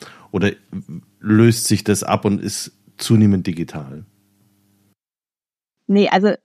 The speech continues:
Speaker 2: ablösen tut's nicht. Wir sprechen da von einer sogenannten Blended Learning Journey. Ja, also für uns ist wichtig,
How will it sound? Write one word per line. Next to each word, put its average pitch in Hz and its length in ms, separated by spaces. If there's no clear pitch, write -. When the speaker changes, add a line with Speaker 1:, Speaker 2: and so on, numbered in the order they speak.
Speaker 2:
ablösen 269 720
tut's - 360
nicht. 175 280
Wir 202 360
sprechen 220 440
da 190 300
von 196 220
einer 185 180
sogenannten 175 840
Blended 170 520
Learning 151 460
Journey. 170 440
Ja, 175 280
also 175 220
für 196 140
uns 226 320
ist 190 240
wichtig, 233 560